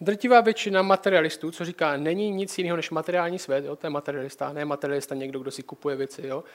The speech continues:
Materialista je někdo, kdo říká, není nic jiného než materiální svět, než co můžeme pozorovat,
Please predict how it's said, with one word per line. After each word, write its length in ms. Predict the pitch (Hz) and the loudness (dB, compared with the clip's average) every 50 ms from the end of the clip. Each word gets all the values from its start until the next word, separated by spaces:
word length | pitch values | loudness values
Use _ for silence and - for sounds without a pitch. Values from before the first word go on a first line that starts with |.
| - - - _ | -20 -20 -16 _
Materialista 540 | - 151 151 175 170 175 175 170 170 - 180 | 2 2 2 4 4 4 4 4 4 2 2
je 60 | 170 | 2
někdo, 300 | 170 165 165 160 170 170 | 2 2 -2 -2 -2 -6
kdo 240 | 165 165 170 165 160 - - - - _ _ | -2 0 0 0 0 -4 -18 -20 -20 _ _
říká, 360 | 143 160 170 - 175 156 147 143 | -6 -6 -2 0 0 0 2 0
není 480 | 151 156 170 180 196 214 220 226 226 | 0 2 2 2 2 2 0 -2 -2
nic 300 | 202 180 170 165 - - | -2 -4 -6 -6 -6 -4
jiného 380 | - 190 190 196 190 190 190 190 | -4 -2 -2 0 0 0 0 0
než 220 | 175 156 143 - | -2 -4 -6 -6
materiální 500 | - 160 160 160 - 175 180 175 170 175 | -2 -2 -2 -2 2 2 2 2 2 -2
svět, 260 | 165 - - 160 151 151 | -4 -2 -2 -2 -2 -2
než 180 | 151 139 - | -4 -8 -8
co 160 | - - - | -12 -8 -6
můžeme 240 | 180 170 160 175 165 | -6 -2 0 0 0
pozorovat, 480 | 160 165 156 143 156 151 151 147 147 | 2 0 -2 0 2 2 2 0 0